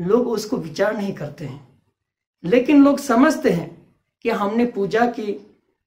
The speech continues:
भक्ति की, तीर्थ यात्राएं की, गंगा स्नान किया, या तो कोई स्कूल बनाई, हॉस्पिटल खुले, तो हमने ये पुण्य काम किया। लेकिन भगवान जो यहाँ समझाते हैं,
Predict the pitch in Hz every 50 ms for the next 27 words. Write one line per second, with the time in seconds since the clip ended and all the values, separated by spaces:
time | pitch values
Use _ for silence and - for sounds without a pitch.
0 | - 156 175 180 185 - - - 233 233 - - 220 214 202 208 208 - _ _
1 | _ _ _ _ _ _ - 208 214 214 214 226 220 196 190 185 185 180 185 196
2 | 214 214 202 - 214 214 214 202 - - - _ _ _ _ _ _ _ - 156
3 | 143 190 190 196 202 214 226 226 226 - 220 220 220 214 - - 202 208 208 202
4 | 185 - - - _ _ _ _ _ _ _ _ _ _ - 170 190 208 214 214
5 | - 226 - - 214 208 202 196 185 - - 247 240 233 185 208 202 208 208 202
6 | 196 196 - - _ _ _ _ _ _ _ _ - 190 190 185 - - 233 -
7 | 247 226 220 - - 214 208 208 202 202 - - - - _ _ _ _ _ _
8 | _ _ _ _ - 226 208 170 185 185 196 214 226 226 208 220 254 277 - -
9 | - - - 226 226 233 226 208 - 185 165 160 147 143 - 127 127 - - _
10 | _ _ _ _ _ _ _ _ _ _ _ _ _ _ _ _ - 165 165 202
11 | 220 214 - 294 277 247 151 143 156 170 160 160 175 196 240 285 320 311 311 302
12 | 294 277 247 277 269 254 247 240 240 - 233 233 233 233 - 196 196 196 269 311
13 | - - - - _